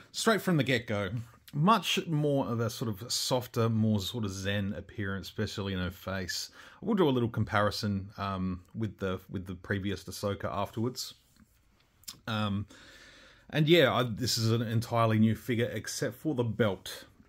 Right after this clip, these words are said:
Uh, the belt, the sort of side bits here, um, and that's, you know, that's the only sort of reuse here, but it's, you know, unrecognizable. It's a different color.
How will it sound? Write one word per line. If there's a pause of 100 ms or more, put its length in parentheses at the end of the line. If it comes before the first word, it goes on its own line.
(120)
Uh,
the
belt, (1120)
the
sort
of
side
bits
here, (680)
um, (1400)
and
that's, (100)
you
know,
that's
the
only (400)
sort
of (160)
reuse (280)
here,
but
it's, (720)
you
know,
unrecognizable.
It's
a
different
color.